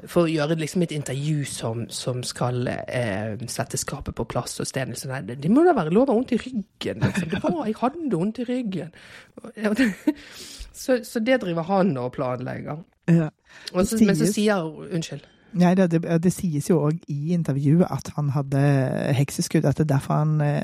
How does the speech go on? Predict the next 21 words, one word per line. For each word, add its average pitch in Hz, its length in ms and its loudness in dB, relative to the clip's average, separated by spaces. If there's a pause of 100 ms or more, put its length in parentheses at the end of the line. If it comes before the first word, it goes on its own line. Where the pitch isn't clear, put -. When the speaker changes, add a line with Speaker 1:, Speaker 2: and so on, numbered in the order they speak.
(120)
Speaker 2:
at 151 100 4
det - 60 4
er 156 80 2
Speaker 1:
Ja. - 20 -10
Speaker 2:
Gro 151 160 4
som 165 160 2
blir 143 240 2
intervjuet. 147 460 4 (300)
Og 156 80 -2
det 175 120 4
blir 170 240 0
jo 170 80 6
litt 165 240 4
sånn, 143 240 0
eh, 139 380 6 (760)
jeg, - 140 -6
jeg - 220 -2
tipper - 340 0
jo 170 120 6
at 147 140 -4
det, 151 140 -4